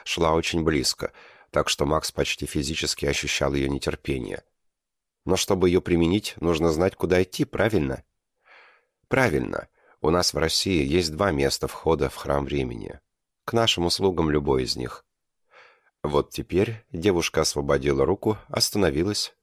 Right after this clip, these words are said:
посмотрела на него, кусая губы. «Ты хочешь сказать, что оба входа тут, рядом?» «Нет, конечно». Он постарался говорить спокойно и уверенно, чтобы она перестала нервничать, успокоилась, поверила. «Но для нас это не помеха.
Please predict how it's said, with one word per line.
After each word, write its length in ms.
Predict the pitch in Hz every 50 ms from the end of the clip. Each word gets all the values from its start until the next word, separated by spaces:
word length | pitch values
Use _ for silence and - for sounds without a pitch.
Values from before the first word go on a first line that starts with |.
| _
посмотрела 580 | - - - - 104 110 - 78 76 71 69 65
на 80 | 67 67
него, 260 | 67 67 69 85 92
кусая 380 | - 78 69 - - 73 73
губы. 340 | 69 64 69 65 64 65 - _ - - - _ _ _ _ _ _ _ _
«Ты 100 | - -
хочешь 380 | - - 82 78 - 76 73 -
сказать, 460 | - - 78 73 67 69 78 82 -
что 300 | - - - - - 78
оба 160 | 78 76 80
входа 380 | 78 - - - 82 78 76 76
тут, 340 | - - 113 127 - - -
рядом?» 480 | - 76 80 85 101 113 101 78 64 - _ _ _ _ _ _ _ _ _ _ _ _ _ _ _ _ _ _ _ _ _ _ -
«Нет, 260 | 90 90 101 98 -
конечно». 600 | - - 71 67 64 55 - - - - - - - _ _ _ _ _ _ _ -
Он 160 | - 87 85
постарался 640 | - - 78 - - 80 78 80 78 76 - - 73
говорить 400 | 67 80 78 76 76 78 73 -
спокойно 560 | - - 80 73 - - 90 87 80 78 78
и 60 | 78
уверенно, 640 | 78 78 76 80 78 73 67 65 60 - 50 50 - -
чтобы 340 | - - - 82 69 73 73
она 160 | 71 73 76
перестала 480 | - - 78 73 71 - - 78 71 69
нервничать, 760 | 67 67 80 92 90 85 87 82 - - - 73 - - - -
успокоилась, 800 | 110 - - - 104 - - 76 76 87 87 78 73 - -
поверила. 640 | - - 78 71 67 65 64 64 65 62 60 - - _ - - - - - _ _ _ _ _ _ -
«Но 160 | - 85 85
для 160 | 78 85 90
нас 240 | 90 107 113 - -
это 160 | 92 - 98
не 100 | 92 92
помеха. 600 | - - 98 92 92 80 69 62 - - - -